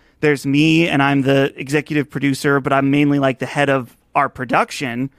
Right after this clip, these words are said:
There's my associate producer, Ben, who edits all of our audio, and he's handling a lot of the event stuff. And there's Micah, our coordinator, and she's, like, our organizer.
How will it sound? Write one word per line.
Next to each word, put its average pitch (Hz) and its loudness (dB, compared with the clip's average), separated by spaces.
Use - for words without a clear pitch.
There's 135 -2
my 139 2
associate 175 -2
producer, 151 -4
Ben, 156 0
who 131 -2
edits 139 -2
all 135 0
of 127 -4
our 123 -4
audio, 139 2
and 131 -4
he's 139 -4
handling 135 -4
a 127 -6
lot 127 0
of 120 -6
the 117 -8
event 151 -2
stuff. 131 -6
And 156 -2
there's 131 0
Micah, 151 0
our 135 -2
coordinator, 147 0
and 123 -4
she's, 147 -8
like, 120 -6
our 123 -6
organizer. 120 -4